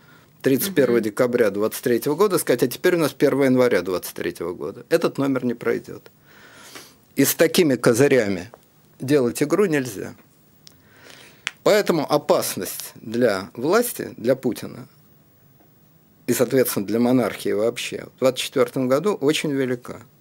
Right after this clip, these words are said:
Speaker 1: Другое дело, что у Путина есть союзник, конечно. Этот союзник — пятая колонна, которая отнюдь не пятая колонна Госдепа,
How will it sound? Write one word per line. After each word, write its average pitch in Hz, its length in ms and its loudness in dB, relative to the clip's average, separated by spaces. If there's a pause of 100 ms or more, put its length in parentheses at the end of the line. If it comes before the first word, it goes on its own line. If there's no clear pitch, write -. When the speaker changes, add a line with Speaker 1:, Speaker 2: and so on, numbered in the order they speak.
Speaker 1:
Другое 170 420 4
дело, 98 380 0 (800)
что - 300 -2
у 110 60 0
Путина 208 400 -2
есть 147 540 0
союзник, 101 580 0 (220)
конечно. 98 440 -6 (1600)
Этот 131 320 0
союзник — 180 640 0 (140)
пятая 131 320 2
колонна, 95 500 -2 (640)
которая 110 380 0
отнюдь 117 320 -2
не 107 80 -4
пятая 101 340 -2
колонна 95 460 -4
Госдепа, 127 600 -4